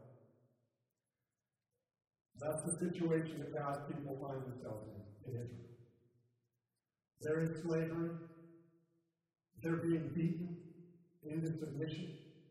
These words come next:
And they're crying out for help. And no one seems to be hearing those cries because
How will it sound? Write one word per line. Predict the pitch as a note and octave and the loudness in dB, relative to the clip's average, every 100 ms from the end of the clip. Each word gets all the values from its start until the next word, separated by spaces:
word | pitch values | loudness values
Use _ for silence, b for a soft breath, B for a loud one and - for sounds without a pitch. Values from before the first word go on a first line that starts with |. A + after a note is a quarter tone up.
| - _ _ _ _ _ _ _ _ _ _ _ _ _ _ _ - | -20 _ _ _ _ _ _ _ _ _ _ _ _ _ _ _ -4
And | D#3 | 0
they're | D#3+ D3+ | 0 0
crying | E3 E3+ F3 E3+ | 0 2 2 2
out | E3+ - | 0 -2
for | D#3+ | 0
help. | E3 F3+ - - - - - - - _ _ _ _ _ _ _ _ _ _ _ _ _ _ _ _ _ _ _ _ _ | 2 0 -2 -8 -14 -18 -20 -20 -20 _ _ _ _ _ _ _ _ _ _ _ _ _ _ _ _ _ _ _ _ _
And | D#3 D#3 D#3 | -2 0 4
no | F3 F3+ | 4 6
one | E3+ | 4
seems | E3+ F3+ E3 | 2 2 0
to | - | 0
be | D#3+ | 0
hearing | D#3+ D#3 D3+ | 2 2 2
those | - E3 | -2 -2
cries | E3 D3 C#3 - | 0 2 0 -2
because | C#3+ - A3+ - - C3+ - | -6 -2 0 2 2 -2 -6